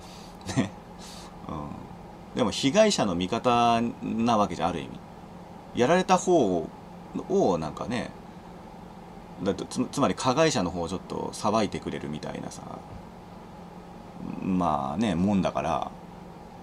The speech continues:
まあある意味いい医者ではあると思う。まあ、本来医者としてはダメなのかもしんないけどね、そう大げさに書くとかはね。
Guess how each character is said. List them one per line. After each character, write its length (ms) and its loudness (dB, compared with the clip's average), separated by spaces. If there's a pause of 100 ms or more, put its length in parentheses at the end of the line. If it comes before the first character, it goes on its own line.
(140)
ま 120 8
あ 20 12
あ 60 10
る 80 6
意 80 6
味 180 4
い 20 6
い 40 6
医 20 0
者 160 0
で 80 2
は 100 6
あ 40 4
る 60 0
と 100 -6
思 120 -6
う。 20 -6
ま 120 6
あ、 100 6 (380)
本 200 6
来 140 8
医 60 4
者 100 2
と 100 2
し 60 2
て 60 4
は 80 4
ダ 100 2
メ 80 4
な 80 2
の 80 -2
か 80 -4
も 60 -6
し 120 -6
ん 80 -2
な 80 2
い 60 0
け 60 -4
ど 80 -6
ね、 100 -6
そ 120 -6
う 100 -2
大 60 0
げ 80 -2
さ 100 -2
に 80 -4
書 100 -6
く 80 -12
と 100 -6
か 120 -8
は 80 -8
ね。 100 -8